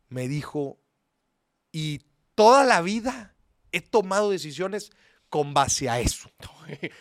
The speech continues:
Speaker 2: Qué responsabilidad.
Speaker 1: Sí, sí, sí, está cañón.
Speaker 2: <laughs> No, ya no quiero decir nada. <laughs>
Speaker 1: ¿Qué le dirías?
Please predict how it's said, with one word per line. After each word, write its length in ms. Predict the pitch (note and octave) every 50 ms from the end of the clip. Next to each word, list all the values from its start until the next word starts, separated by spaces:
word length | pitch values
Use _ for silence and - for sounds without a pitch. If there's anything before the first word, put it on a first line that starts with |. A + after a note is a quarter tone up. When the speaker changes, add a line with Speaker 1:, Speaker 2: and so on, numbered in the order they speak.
| - _
Speaker 2:
Qué 100 | - C#3+
responsabilidad. 720 | C3+ - - D3+ D#3+ C#3 D3+ F3+ F#3 F3+ D#3+ D3+ C#3 - -
Speaker 1:
Sí, 260 | C3 C3+ F3+ G#3 -
sí, 120 | - - A#4+
sí, 140 | - - B4+
está 180 | - - -
cañón. 560 | B4+ - F3 E3 D3+ D3+ G3+ C#4 C4 G#3 - -
Speaker 2:
<laughs> 280 | - - - - B3 -
No, 100 | C#3 C3+
ya 140 | D3+ C#3+ C#3
no 140 | D3+ D#3+
quiero 120 | - D3+ D3+
decir 220 | E3 C#3+ F#3 F3+
nada. 460 | F3 D3+ C3+ D3 E3+ G3+ A#3+ A3+ - _
<laughs> 320 | - B3 - _ A4 - _
Speaker 1:
¿Qué 120 | A3 G#3+
le 140 | A3+ A#3+ A#3+
dirías? 680 | A#3 G#3 A3+ A#3+ B3 G#3+ C3+ - - - - - -